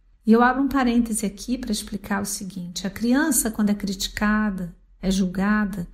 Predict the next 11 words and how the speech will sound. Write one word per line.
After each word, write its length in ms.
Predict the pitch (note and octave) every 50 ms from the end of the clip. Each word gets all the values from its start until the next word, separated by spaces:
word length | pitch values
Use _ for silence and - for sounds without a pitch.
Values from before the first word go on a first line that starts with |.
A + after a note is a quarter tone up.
| - - _ _
não 120 | - A#3+ B3+
importa 480 | C4 B3+ - A3+ B3 C4+ C4 - -
se 120 | G#3 - -
foi 220 | - G#3+ G#3+ G3+
um 80 | F#3 G#3
pouquinho, 840 | - G#3 G3+ - - - - - G#3+ G#3+ A#3 A#3 A3 G3+ F3+ E3+ E3
ou 140 | F3 G3+
muito, 800 | G3+ G3 F#3 F#3 F#3+ G3+ A3 A3 G#3+ G3 - - - F3+ F3 E3+
ou 100 | F#3 G3+
de 140 | G3 G#3 F#3+
brincadeira, 960 | F#3+ G3+ G3+ F#3+ G#3 F#3+ F3 E3+ F#3+ F#3 F#3+ G3+ G#3 G3 F#3 F3+ E3 -